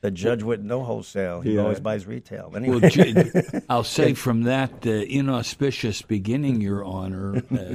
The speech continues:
Speaker 3: you had quite a career rising to the top of the Third Circuit. Have
Speaker 1: Mm.
Speaker 3: him tell us about that.
Speaker 2: Well,
Speaker 1: Yeah,
Speaker 2: thank
Speaker 1: we're
Speaker 2: you
Speaker 1: gonna
Speaker 2: for that.
Speaker 1: get, yeah, we're gonna get into that 'cause, um, well, I mean, he did work for Bill Bradley first, right? Senator
Speaker 2: Yes,
Speaker 1: Bill Bradley.
Speaker 2: um, uh, Bill Bradley was a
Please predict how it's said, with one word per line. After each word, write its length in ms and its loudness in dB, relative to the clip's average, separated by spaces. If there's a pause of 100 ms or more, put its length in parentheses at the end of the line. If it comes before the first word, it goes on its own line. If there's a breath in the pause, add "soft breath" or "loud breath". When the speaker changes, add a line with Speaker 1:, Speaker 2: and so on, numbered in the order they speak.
Speaker 3:
you 160 -2
had 240 -4
quite 240 0
a 60 -4
career 560 -2
rising 760 -4
to 120 -8
the 180 -10 (140)
top 260 -2
of 120 -10
the 100 -14
Third 360 -4
Circuit. 500 -4 (200)
Have 240 2
Speaker 1:
Mm. 40 0
Speaker 3:
him 120 0
tell 240 -4
us 140 -8
about 340 -12
that. 120 -4
Speaker 2:
Well, 160 -4
Speaker 1:
Yeah, 160 2
Speaker 2:
thank 100 0
Speaker 1:
we're 80 2
Speaker 2:
you 60 0
Speaker 1:
gonna 180 4
Speaker 2:
for 80 -2
that. 180 -2
Speaker 1:
get, 40 -10
yeah, 120 -2
we're 180 -2
gonna 220 -4
get 160 -10
into 200 -6
that 160 -8
'cause, 220 -10
um, 260 -8 (220)
well, 300 2 (240 soft breath)
I 100 0
mean, 220 0
he 80 -2
did 160 0
work 140 -2
for 100 -12
Bill 180 0
Bradley 500 -4 (200)
first, 380 -2
right? 280 -8
Senator 320 0
Speaker 2:
Yes, 120 -4
Speaker 1:
Bill 140 -6
Bradley. 200 -2 (160)
Speaker 2:
um, 240 -6 (800)
uh, 80 -6 (100)
Bill 200 8
Bradley 460 4
was 200 -2
a 40 -4